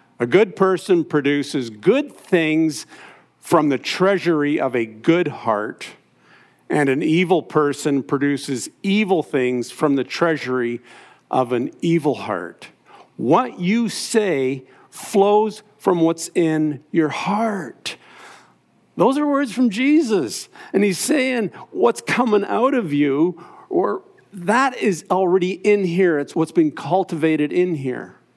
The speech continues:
is what you see. That's where it's coming from. Again, fruit tells the truth, and you can't fake it.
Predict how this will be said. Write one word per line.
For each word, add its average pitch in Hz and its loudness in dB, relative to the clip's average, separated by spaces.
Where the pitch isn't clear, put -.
is 147 0
what 156 -2
you 151 -2
see. 175 -6
That's 147 -4
where 165 0
it's 165 -8
coming 175 0
from. 90 -12
Again, 151 0
fruit 190 2
tells 196 0
the 180 2
truth, 185 0
and 135 -2
you 139 0
can't 160 -2
fake 147 -8
it. - -18